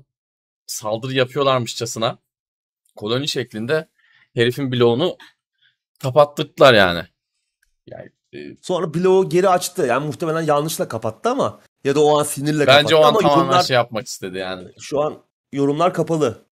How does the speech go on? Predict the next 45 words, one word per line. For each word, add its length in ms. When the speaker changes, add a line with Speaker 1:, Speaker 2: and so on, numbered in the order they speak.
Speaker 2:
Ve 360
adam 360
yani, 400
adam 300
bir 60
noktaya 360
gelecek, 420
oyunu 280
yapmayı 480
bırakacak. 580
"Ben 240
bırakıyorum 440
kardeşim." 360
deyip 180
gidecek. 240
Zaten 280
hani 160
böyle 200
şey 240
de, 80
çabuk 260
sinirlenen 440
de 80
bir 80
tip. 240
Speaker 1:
Hı 40
hı. 60
Speaker 2:
Hani, 180
e, 720
o 140
noktaya 280
gelebilir. 520
Yani 440
bir 80
türlü 260
rahat 320
bırakmadı 400
derken 340
iki 260
ay, 180
ü-, 160
üç 200
ay 160
geçti 400
aradan. 420